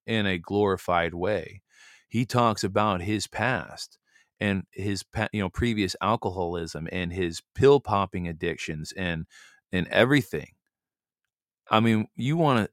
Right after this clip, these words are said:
I think this man is very commendable young man. Um, I say young man, again, he's pretty much my age, but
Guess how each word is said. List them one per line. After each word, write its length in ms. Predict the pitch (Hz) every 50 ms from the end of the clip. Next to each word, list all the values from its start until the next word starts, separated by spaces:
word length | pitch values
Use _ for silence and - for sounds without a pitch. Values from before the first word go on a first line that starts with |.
| _ 78
I 360 | 101 98 80 85 104 117 151
think 260 | 151 - 165 135 113 -
this 220 | 123 117 - -
man 540 | 95 95 85 82 80 78 76 76 78 82 - _ _ _ _ _ _ -
is 120 | 98 90
very 260 | 95 107 107 101 92
commendable 800 | - - 95 90 87 92 92 92 85 80 85 82 82 82 80 _ _ _ _ _
young 240 | 92 90 85 82 80
man. 360 | 80 82 78 73 73 76 - _ _ _ _ _ _ _ _ _ _ _ _ _ _ _ _ _ _ _
Um, 540 | - 85 85 82 80 76 73 71 71 71 - _ -
I 100 | - 90
say 160 | - - 92
young 280 | 85 87 82 78 80 80
man, 280 | 82 80 76 76 76 -
again, 280 | 85 87 92 85 73 76
he's 160 | 80 82 80 80 - _ _ _
pretty 180 | - - 90 85
much 220 | 76 73 80 -
my 180 | - 82 82 78
age, 280 | - - - - - -
but 240 | 95 87 82 -